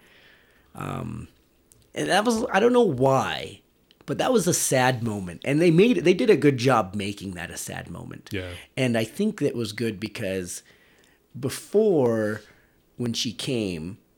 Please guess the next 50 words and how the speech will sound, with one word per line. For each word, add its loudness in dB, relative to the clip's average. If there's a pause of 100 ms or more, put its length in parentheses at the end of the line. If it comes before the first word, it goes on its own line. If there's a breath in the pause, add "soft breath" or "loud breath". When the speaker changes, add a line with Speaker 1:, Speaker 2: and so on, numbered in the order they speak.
(120)
Speaker 1:
with, -4
you -8
know, -12
it -4
was -2
almost 2
like -6
a, -10
as -6
a -8
sense -8
of -18
duty -8
to -16
the -14
elves. -16 (180)
Speaker 2:
Right. -8 (240)
Speaker 1:
And -6
now -2
she's -10
like, -12
"We 0
are -2
gonna -10
go -12
back, -16 (420 soft breath)
and -8
we -4
are -4
going -10
to -14 (380)
get -10
a -8
bigger -8
army, -12
and -14
we -6
will -12
be -16
back." -14 (260 loud breath)
And -6
now -2
it's -8
not -4
just -8
a -10
duty, -14 (480 soft breath)
it -2
is -12
personal. -10